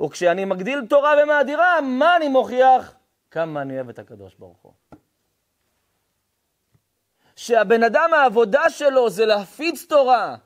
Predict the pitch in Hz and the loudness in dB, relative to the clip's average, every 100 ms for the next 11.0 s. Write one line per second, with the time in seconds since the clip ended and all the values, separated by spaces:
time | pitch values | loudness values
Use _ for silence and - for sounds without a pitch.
0 | _ _ _ _ - 208 220 285 320 302 | _ _ _ _ -8 -4 -2 -2 -2 0
1 | 269 226 208 - - 180 175 180 180 170 | 0 0 -2 -8 -10 -8 -4 -6 -4 -4
2 | 156 143 _ _ _ _ _ _ _ - | -4 -6 _ _ _ _ _ _ _ -12
3 | 196 - 214 202 277 330 339 320 254 196 | -10 -6 -6 -2 0 0 0 0 0 0
4 | 196 165 - 339 294 - 269 233 160 123 | 0 -2 -4 -8 -8 -2 0 0 -4 -10
5 | _ _ _ - 214 208 214 311 311 247 | _ _ _ -6 -2 0 2 2 2 -2
6 | - - - 180 202 190 - - 202 190 | -4 -14 -6 -4 -2 -4 -4 -4 -4 -4
7 | 349 339 - 330 269 180 127 _ _ - | -2 -2 -2 0 0 0 -6 _ _ -4
8 | 185 240 277 254 262 - 330 330 311 269 | 0 0 0 0 -2 0 -2 0 0 2
9 | 220 147 - _ _ _ - 202 220 302 | 0 -2 -10 _ _ _ -10 -6 -2 0
10 | 294 254 247 202 185 _ _ - 185 | 2 0 0 -6 -6 _ _ -2 0